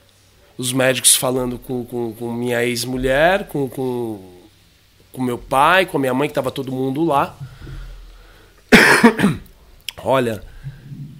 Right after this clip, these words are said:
tá muito grave a infecção. A perna, ela, a gente não sabe o que vai fazer, porque tá com osteomielite no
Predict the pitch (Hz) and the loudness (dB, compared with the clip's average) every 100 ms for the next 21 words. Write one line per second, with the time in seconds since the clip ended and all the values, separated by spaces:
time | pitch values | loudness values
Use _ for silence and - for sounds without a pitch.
0 | - 107 101 120 110 110 117 110 104 107 | -6 -4 -2 -4 -4 -8 -4 -2 -4 -6
1 | - 101 - - 110 113 143 _ - _ | -8 -4 0 0 0 -4 -6 _ -20 _
2 | _ _ _ _ _ _ _ _ 113 - | _ _ _ _ _ _ _ _ -4 -4
3 | - 131 131 117 110 107 101 - - - | -2 0 2 0 -4 -6 -10 -18 -20 -20
4 | _ _ _ _ _ _ 92 107 110 107 | _ _ _ _ _ _ -10 -6 -4 -4
5 | 101 95 95 110 - 123 110 - 117 107 | -6 -10 -8 -2 0 0 0 0 -2 -4
6 | 113 110 120 107 135 135 123 123 - 120 | -6 -6 -6 -2 -2 -4 -6 -6 -4 -4
7 | - 123 117 113 117 113 110 113 | -4 -4 -4 -4 -4 -6 -4 -4